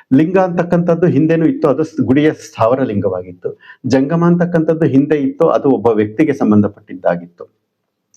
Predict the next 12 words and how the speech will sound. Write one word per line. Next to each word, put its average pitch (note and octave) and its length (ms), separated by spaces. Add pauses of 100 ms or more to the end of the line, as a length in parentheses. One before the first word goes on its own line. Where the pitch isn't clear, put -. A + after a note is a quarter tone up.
(360)
ಆದ್ರೆ E3 220
ಗುರು F#3 160
ಬಸವಣ್ಣನವರು E3+ 520
ಏನ್ C#3 120
ಮಾಡ್ತಾ C3 220
ಇದ್ದಾರೆ G#2+ 220
ಇಲ್ಲಿ, E3+ 480
ಗುರುವನ್ನ, F3+ 520 (460)
ಲಿಂಗವನ್ನ, E3 520
ಜಂಗಮವನ್ನ, B2 720 (400)
ಇವೆಲ್ಲವನ್ನೂ F#3+ 560
ಕೂಡ G3+ 180